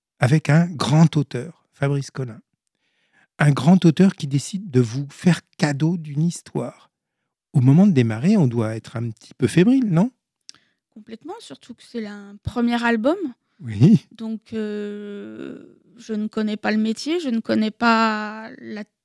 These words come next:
Speaker 2: méthode. Comment est-ce que je fais ? Ne pas le décevoir. Un, Gauthier Langros, c'est quand même aussi une maison d'édition, euh,
Speaker 1: Bah.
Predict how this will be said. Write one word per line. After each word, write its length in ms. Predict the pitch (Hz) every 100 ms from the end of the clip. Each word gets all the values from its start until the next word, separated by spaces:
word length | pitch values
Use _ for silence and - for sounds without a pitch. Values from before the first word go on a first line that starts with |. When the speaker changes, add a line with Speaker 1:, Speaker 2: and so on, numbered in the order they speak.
| _ _
Speaker 2:
méthode. 600 | 233 240 247 311 392 220 - _ _ _ _ - - _ _
Comment 340 | 240 233 240
est-ce 220 | 233 226 -
que 140 | 240
je 80 | -
fais ? 340 | 302 359 392
Ne 80 | 277
pas 200 | 220 233
le 100 | 233
décevoir. 640 | 233 233 254 240 269 330 370 -
Un, 200 | 240 240 - _ _ _ _ -
Gauthier 380 | 220 262 -
Langros, 400 | 262 262 247 269
c'est 160 | 294 254
quand 160 | 233 226
même 220 | 226 233
aussi 260 | 240 -
une 180 | 247 233
maison 280 | 226 226 233
d'édition, 680 | 226 214 226 - - 247 226
euh, 220 | 208 202 214 _ _ _ _ _
Speaker 1:
Bah. 340 | 180 139 127